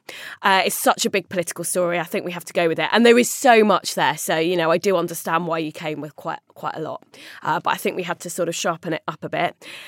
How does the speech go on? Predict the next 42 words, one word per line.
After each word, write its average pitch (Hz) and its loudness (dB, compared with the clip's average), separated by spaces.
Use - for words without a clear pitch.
Second, 330 0
I'm 254 6
going 254 4
with 247 -2
Jane's 285 2
story. 208 2
Um, 233 6
<laughs> - 0
I 262 6
disagree 277 2
with 247 2
Mark. 220 2
I 240 4
don't, 247 4
I 233 2
think, 240 -2
you 247 2
know, 208 4
uh, 196 4
uh, 220 4
it's - -2
great 240 2
to 214 -8
be - -2
able 185 -4
to - -12
roll 180 0
three 190 -2
stories 180 -2
into 175 -6
one. 170 0
I 208 6
do, 254 2
the 254 0
thing 330 4
that 311 2
swung 254 2
it - -2
for 233 0
me 214 2
is 226 4
I, 208 2